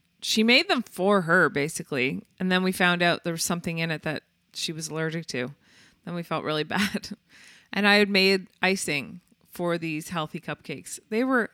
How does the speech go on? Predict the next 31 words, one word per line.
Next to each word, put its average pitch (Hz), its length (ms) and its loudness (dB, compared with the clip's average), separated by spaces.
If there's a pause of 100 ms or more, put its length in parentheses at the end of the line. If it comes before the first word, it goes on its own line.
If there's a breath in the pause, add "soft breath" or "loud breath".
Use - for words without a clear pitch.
(200)
health-, 185 200 -2 (100)
it 190 60 -6
was 185 200 -4
healthy 196 500 -4
icing, 165 580 -6 (400)
you 170 140 -8
know. 151 100 -10 (640 loud breath)
Anyway, 220 400 6
so 233 200 4
I 220 100 8
said, 226 280 4
"Well, 202 160 4
what 220 140 4
about 240 320 4
if 226 160 0
I 214 100 4
just 196 240 0
put 214 160 2
icing 190 400 0
on 175 160 2
toast?" - 560 -4 (1040)
And 202 100 4
I 196 80 4
did. 180 360 2 (1400)
And 214 120 2
it 175 80 2
was 165 120 -8
delicious. - 720 -8
Ooh. 294 1300 4
So 269 200 6
I, 254 260 8